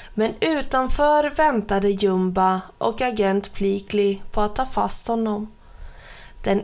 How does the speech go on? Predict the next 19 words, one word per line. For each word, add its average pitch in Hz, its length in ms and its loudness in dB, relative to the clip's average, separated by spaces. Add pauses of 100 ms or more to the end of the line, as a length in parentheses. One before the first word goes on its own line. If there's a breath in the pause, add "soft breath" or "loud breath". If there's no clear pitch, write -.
elaka 190 680 4
lilla 208 380 6
rymdvarelsen 202 1000 2
smet 240 340 0
tillbaka 208 680 2
in 196 360 2
i 202 80 2
hundgården. 202 1000 0 (1000 loud breath)
Lilo 285 500 0
skulle 285 440 0
välja 214 500 2
en 220 180 0
hundvalp, 214 800 0 (460)
men 285 160 -2
hon 262 180 -2
kunde 269 280 -2
inte 320 240 -4
se 247 400 0
någon. 226 720 -2